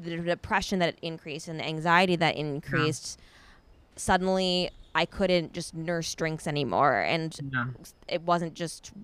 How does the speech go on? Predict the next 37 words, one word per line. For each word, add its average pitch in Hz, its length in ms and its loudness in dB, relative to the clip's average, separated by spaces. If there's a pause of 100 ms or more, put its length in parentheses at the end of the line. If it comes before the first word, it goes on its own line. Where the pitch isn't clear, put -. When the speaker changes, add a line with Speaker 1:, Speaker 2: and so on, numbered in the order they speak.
(120)
Speaker 1:
one 175 220 0
or 175 60 -2
two 180 180 -4
drinks 170 220 -4
out 156 160 -2
of - 80 -10
party. 147 400 0
It 151 60 0
was 151 140 -6
just - 180 -10
like, 147 160 -4
"Let's 165 180 -2
just - 200 -10
keep 175 160 -10
drinking 160 580 -6
while 156 180 2
the 151 60 -2
party's 151 360 -2
going." 143 480 0
And 151 180 -6
then 151 320 -6 (880)
waking 165 360 -2
up, 151 220 2
having 160 360 -8
anxiety 147 760 0
and 143 460 -12 (680)
being 156 180 -6
like, 147 200 -8
"Why 151 260 2
did 156 80 -4
I 151 100 -4
do 160 240 -6
that?" 147 340 2
Except - 520 -10 (1040)
doing 170 280 -2
it 160 80 0
again. 151 420 -2